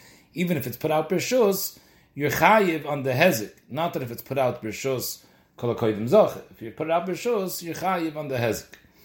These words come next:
Zog the Mishnah Vayter, this is halacha we saw in the previous blot brought down already. Ha'hoifach sagol b'shus harabim. There was golol b'shus harabim, and a person came, he picked it up, and he put it back down.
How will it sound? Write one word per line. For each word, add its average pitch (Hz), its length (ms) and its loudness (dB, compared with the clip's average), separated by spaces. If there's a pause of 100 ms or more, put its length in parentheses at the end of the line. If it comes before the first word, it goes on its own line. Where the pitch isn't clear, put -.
(760)
Zog 160 160 0
the 160 80 -2
Mishnah 147 260 -4
Vayter, 113 380 2
this 127 160 -8
is 127 40 -6
halacha 135 380 -2
we 123 100 -6
saw 135 160 -4
in 127 60 -4
the 120 60 -6
previous 113 340 -6
blot 113 320 -2
brought 104 220 -2
down 92 180 -2
already. 110 460 -2 (560)
Ha'hoifach 160 420 2
sagol 147 400 -2
b'shus 127 340 -4
harabim. 110 440 2
There 127 100 0
was 113 160 -4
golol 151 420 2
b'shus 127 300 -6
harabim, 143 460 0
and 127 80 -6
a 117 40 -6
person 151 360 -4
came, 151 260 -6
he 135 60 -6
picked 156 320 -8
it 139 80 -2
up, 147 440 2
and 123 140 -10
he 117 60 -8
put 147 160 -2
it 127 100 -2
back 113 260 0
down. 101 280 -2